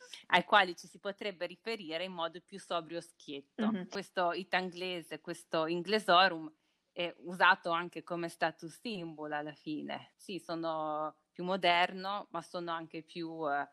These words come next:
Speaker 1: ho studiato di più, sono andata alla Bocconi, eccetera. E quindi so, posso usare delle parole inglesi lì messe in mezzo.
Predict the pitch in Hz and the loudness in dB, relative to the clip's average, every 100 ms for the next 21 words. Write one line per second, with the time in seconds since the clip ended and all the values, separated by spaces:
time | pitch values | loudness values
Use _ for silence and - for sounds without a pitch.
0 | _ - 156 - 190 170 160 170 185 - | _ -10 -8 -4 4 6 6 2 -6 -6
1 | 170 170 196 - 170 160 160 160 160 156 | -6 -4 -6 -2 0 4 2 2 -2 -2
2 | 185 - - 165 165 202 190 156 - 156 | -4 -6 -6 -4 -4 -4 -4 -6 -4 -2
3 | 143 - 139 139 139 _ - - 180 190 | -2 -4 -10 -10 -12 _ -20 -10 -8 -4
4 | 175 165 165 214 202 _ _ _ - 190 | 0 0 0 -6 -8 _ _ _ -2 2
5 | 180 - _ - - 185 - 208 185 165 | 2 2 _ -10 -2 -2 0 0 6 8
6 | 180 196 160 151 - 160 151 160 165 160 | 8 4 -2 -8 -4 -2 -2 -4 -6 -6
7 | 160 143 139 147 147 156 156 156 151 - | -6 -6 -8 -8 -2 0 0 -2 -6 0
8 | 156 147 - 165 165 151 143 - - | 2 2 -2 -2 2 2 2 -2 -4